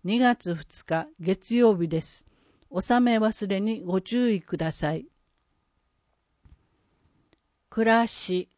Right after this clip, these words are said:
環境、福祉、要介護等認定者の諸証明書の発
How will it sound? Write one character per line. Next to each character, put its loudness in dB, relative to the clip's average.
環 0
境、 0
福 -2
祉、 -4
要 6
介 2
護 4
等 2
認 4
定 6
者 -2
の -4
諸 2
証 6
明 0
書 -4
の -2
発 -12